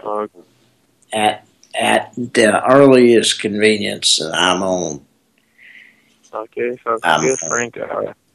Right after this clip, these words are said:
Speaker 1: I'll give you a call Friday
Speaker 2: Uh-huh.
Speaker 1: morning.
Speaker 2: <clears throat> Uh-huh.
Speaker 1: Okay, Ralph. Okay,
Speaker 2: Oh.
Speaker 1: Ralph.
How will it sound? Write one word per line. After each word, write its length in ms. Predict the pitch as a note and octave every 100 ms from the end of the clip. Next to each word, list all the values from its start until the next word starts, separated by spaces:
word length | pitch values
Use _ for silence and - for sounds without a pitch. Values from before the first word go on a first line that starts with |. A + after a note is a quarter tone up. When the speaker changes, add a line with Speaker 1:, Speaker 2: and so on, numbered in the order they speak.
| _ _ _ -
Speaker 1:
I'll 120 | A#2
give 160 | G#2+ A2
you 140 | G#2+
a 40 | G#2
call 380 | - A#2+ B2 _ _ _ _ _ _ _ _
Friday 240 | A2 G2+ G#2
Speaker 2:
Uh-huh. 140 | A2
Speaker 1:
morning. 300 | A#2 A#2 A2 _ _ _ _ _ _ _ _ _ _ _ _ _ _ _ _ _ _ _ -
Speaker 2:
<clears throat> 640 | - - G3+ - - - - _ _ -
Uh-huh. 680 | C#2 C#2+ D2 D#2+ F#2 G2 A2 A2
Speaker 1:
Okay, 200 | G#2 -
Ralph. 240 | A2 A2+ C3 _ _ _ _ _ _ _ _
Okay, 140 | G2 G#2+
Speaker 2:
Oh. 100 | -
Speaker 1:
Ralph. 280 | A2+ A#2 B2